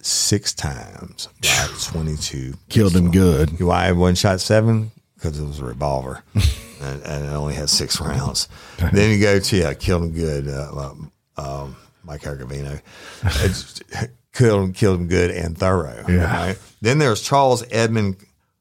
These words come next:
Speaker 1: Carskadon, who was forty years old and a part-time rodeo worker in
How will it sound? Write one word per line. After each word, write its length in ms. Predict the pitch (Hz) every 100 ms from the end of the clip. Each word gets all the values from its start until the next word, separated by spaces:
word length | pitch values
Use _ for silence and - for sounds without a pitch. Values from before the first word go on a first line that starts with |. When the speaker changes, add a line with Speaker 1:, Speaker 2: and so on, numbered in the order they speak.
| _ _ -
Speaker 1:
Carskadon, 920 | - 175 127 - 80 71 65 62 95 -
who 100 | 95
was 160 | 87
forty 400 | - - 113 123
years 320 | 123 117 113 98
old 400 | 92 90 95 85
and 100 | 82
a 60 | - -
part-time 640 | - 80 - 127 135 117
rodeo 420 | 120 180 98 82
worker 540 | 71 65 60 - 62 - - _ _ _ -
in 840 | 110 104 101 101 98 95 95 92